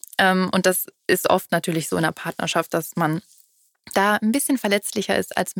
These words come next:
wenn ich jetzt über Beauty spreche, meinen Hund zeige oder eine neue Frisur <laughs> zeige. Ähm, und dann habe ich das einfach so Step by Step einfach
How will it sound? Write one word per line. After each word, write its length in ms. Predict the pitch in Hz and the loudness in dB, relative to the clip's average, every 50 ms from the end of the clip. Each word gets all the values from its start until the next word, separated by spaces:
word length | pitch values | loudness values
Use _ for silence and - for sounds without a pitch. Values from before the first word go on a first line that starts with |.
| - - - | -10 -4 -4
wenn 100 | 185 175 | -4 -2
ich 80 | - | -2
jetzt 160 | 196 185 - | -4 -8 -8
über 200 | 175 165 180 175 | -4 -2 -2 -2
Beauty 460 | - - - 202 208 - - - 95 - | -2 -4 -4 -4 -4 -4 -4 -4 -2 -2
spreche, 360 | - - 185 185 180 - 185 | -2 -2 -2 -2 -2 0 -2
meinen 140 | 165 165 160 | -2 0 0
Hund 180 | 190 185 185 | 0 0 0
zeige 340 | - - 175 170 170 - 165 | 0 0 0 0 2 2 0
oder 200 | 160 156 165 160 | 2 2 2 2
eine 200 | - 165 165 160 | 2 2 2 2
neue 380 | 160 165 170 165 165 165 170 - | 2 2 2 2 2 2 0 -4
Frisur 400 | - - - 180 226 254 269 - | -4 -2 -2 2 2 2 0 2
<laughs> 0 | |
zeige. 500 | - 226 208 - - 233 220 254 269 - - - - - - - - - - - - | 0 0 0 2 2 4 4 4 2 2 -2 -6 -4 -4 -4 -4 -4 -6 -4 -2 0
Ähm, 360 | 214 208 208 208 208 208 214 - - - - - - | 2 2 2 2 2 0 -2 -4 -8 -12 -12 -10 0
und 240 | - 220 220 220 220 | 2 4 4 6 4
dann 180 | 240 254 254 247 | 4 4 6 4
habe 120 | 254 247 | 4 4
ich 80 | 254 - | 2 0
das 140 | - 240 - | 0 2 2
einfach 360 | - 226 233 - 240 233 - - - - _ _ _ _ - 226 | 2 2 4 2 2 0 0 -6 -16 -18 _ _ _ _ -12 -4
so 160 | 226 226 220 | -4 -2 -2
Step 260 | - - - 233 220 | -2 2 2 2 4
by 160 | - 202 202 | 4 2 2
Step 320 | - - - 202 202 _ - | 2 2 2 2 2 _ 0
einfach 420 | - 196 196 202 - 196 190 - | -2 0 0 0 0 -2 -4 -4